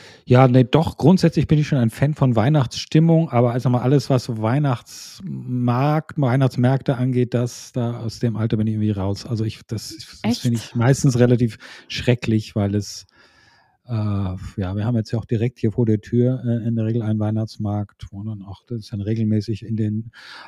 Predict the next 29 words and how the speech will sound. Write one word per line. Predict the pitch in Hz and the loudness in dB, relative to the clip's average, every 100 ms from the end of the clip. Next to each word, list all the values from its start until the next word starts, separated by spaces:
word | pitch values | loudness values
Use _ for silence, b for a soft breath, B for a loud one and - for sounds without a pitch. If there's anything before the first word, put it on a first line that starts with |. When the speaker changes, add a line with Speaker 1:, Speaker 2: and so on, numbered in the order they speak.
| - | 2
Speaker 1:
Hauseingang | 123 - 120 113 113 | 4 6 4 4 2
gekotzt, | 117 107 113 113 - - | 0 0 0 0 -2 -2
also | 107 | 2
richtig | 113 147 151 - 208 | 6 6 6 4 4
Speaker 2:
Ah | |
ja, | 185 175 | 6 6
okay, | 127 | 6
Speaker 1:
weihnachtliche | 196 190 175 123 | 4 4 4 4
Speaker 2:
gut. | - | 4
Speaker 1:
Stimmung, | - 143 135 117 - B B - - | 4 6 6 6 0 B B -4 -2
die | 110 | 0
dann, | 110 - | 0 2
Speaker 2:
<laughs> | - 107 - | 0 -2 -4
Speaker 1:
<laughs> | - - | -10 -6
die | 127 | -4
dann | 139 117 | -4 -6
da | 113 | -8
so, | 107 113 107 B B B 554 494 381 311 | -6 -6 -6 B B B -2 0 -6 -4
äh, | 104 104 - b b | -2 -2 -6 b b
daraus | - 113 110 110 | 0 4 4 4
entsteht. | 120 113 - 123 | 2 2 2 4
Von | - 117 | 4 4
daher | 120 117 113 107 | 4 6 4 2
bin | 120 | -4
ich | 107 | -4
da | 95 | -4
etwas | 107 101 | -2 0
reserviert, | 104 104 107 98 98 87 - | 2 2 2 2 -2 -2 -8
ja, | - 92 95 | -8 -6 -6